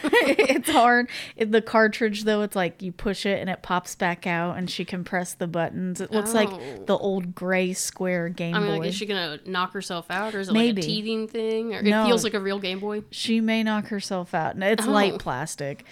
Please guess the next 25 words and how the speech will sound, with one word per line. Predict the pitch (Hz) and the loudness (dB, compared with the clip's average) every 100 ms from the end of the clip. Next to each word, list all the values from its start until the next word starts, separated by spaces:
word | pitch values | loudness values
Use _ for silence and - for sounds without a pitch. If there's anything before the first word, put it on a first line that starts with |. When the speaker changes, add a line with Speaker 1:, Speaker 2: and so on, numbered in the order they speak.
| - | -6
Speaker 2:
Oh, | 190 170 | -4 -4
okay. | 196 - | -6 -8
Speaker 1:
Um, | - - - _ - | -6 -6 -10 _ -2
'cause | 233 | 0
she | - 247 | 2 2
has | 240 226 214 | 2 2 0
a | |
little | 196 196 175 165 151 - | 0 0 0 -2 -4 -10
cell | - - 190 170 | -8 -2 0 0
phone, | 175 - 185 180 185 190 202 | 0 -4 -4 -2 -4 -6 -8
a | - | -4
Speaker 2:
Mm-hmm. | 196 | -2
Speaker 1:
plastic | 202 175 175 - - | 0 -2 -2 -6 -8
cell | - 165 | -4 -4
phone. | 165 185 170 170 175 185 180 143 143 143 | -4 -6 -6 -6 -6 -8 -10 -10 -12 -12
Speaker 2:
Mm. | |
Speaker 1:
It's | - | -6
a | 196 | -4
toy | 175 - 185 165 | -4 -2 -2 0
one. | 160 165 165 | 0 -2 -2
It's | 165 | -4
not, | 175 135 | -6 -6
like, | 156 | -6
a | 156 | -8
real, | 151 147 156 165 | -6 -6 -6 -8